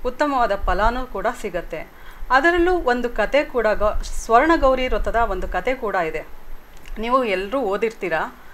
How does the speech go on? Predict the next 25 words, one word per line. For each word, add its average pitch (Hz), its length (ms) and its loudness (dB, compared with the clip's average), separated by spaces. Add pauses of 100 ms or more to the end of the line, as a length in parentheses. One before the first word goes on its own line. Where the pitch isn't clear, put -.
(380)
ಅದು 262 380 4
ಯಾವ 233 300 6
ರೀತಿ 254 220 0
ಫಲ 208 340 4
ಸಿಗತ್ತೆ 202 600 -2
ಅಂತ 170 220 -4
ಪೂಜೆ 185 320 -4
ಮಾಡಿದ್ರೆ, 165 520 -6 (640)
ಒಂದು 311 280 2
ಗಂಡ 220 220 0 (100)
ಹೆಂಡತಿಗೆ 196 420 -6
ಮಕ್ಕಳಾಗಿರಲ್ಲ, 175 840 0 (580)
ಆ, 294 180 8 (300)
ಅವಾಗ 254 360 6
ಅವರು 202 480 4
ಸಂತಾನ 269 680 2
ಭಾಗ್ಯ 220 460 2 (140)
ಬೇಕು 208 380 -2
ಅಂತೇಳಿ 196 580 -4 (420)
ಯೋಚಿಸ್ತಾ 254 460 2
ಇರ್ತಾರೆ. 170 540 -2 (680)
ಅವಾಗ 285 340 6
ಒಬ್ಬ, 226 320 4 (640)
ಆ, 202 420 2 (540)
ಸಂತ 311 380 6